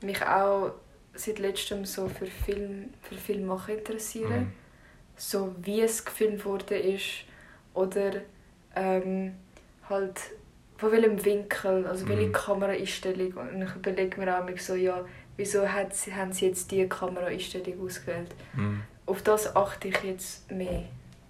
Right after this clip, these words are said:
Speaker 2: Was ist denn, was find, ist deiner Meinung nach der beste Actor?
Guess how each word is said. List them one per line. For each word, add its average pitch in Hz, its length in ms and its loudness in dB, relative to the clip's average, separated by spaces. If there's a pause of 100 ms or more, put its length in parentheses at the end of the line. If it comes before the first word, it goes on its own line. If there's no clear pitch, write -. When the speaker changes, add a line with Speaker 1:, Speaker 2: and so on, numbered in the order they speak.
(1120)
Speaker 2:
Was 104 280 -2
ist - 300 0
denn, 101 480 2 (640)
was 98 200 2
find, 101 260 4
ist - 200 -2
deiner 107 280 6
Meinung 95 400 10
nach 95 200 4
der 95 100 2
beste 98 460 0
Actor? 101 440 -2